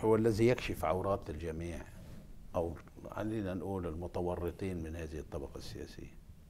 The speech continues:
إعاقات اللي إله صارت هي إعاقات مقصودة، مقصودة.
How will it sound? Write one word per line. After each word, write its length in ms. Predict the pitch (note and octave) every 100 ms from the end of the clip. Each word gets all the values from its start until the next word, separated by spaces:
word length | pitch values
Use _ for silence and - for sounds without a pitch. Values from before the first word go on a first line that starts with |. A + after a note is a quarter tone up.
| - - - - - - - -
إعاقات 520 | D#2+ D#2+ - G#2+ G2
اللي 180 | D#2+ D#2 D#2
إله 140 | F2 D#2
صارت 440 | - E2 D#2+ C#2 - - -
هي 200 | E2+ F2
إعاقات 420 | D2+ - F2 -
مقصودة، 500 | D#2+ - - - D2 -
مقصودة. 560 | E2+ - - F2 D2+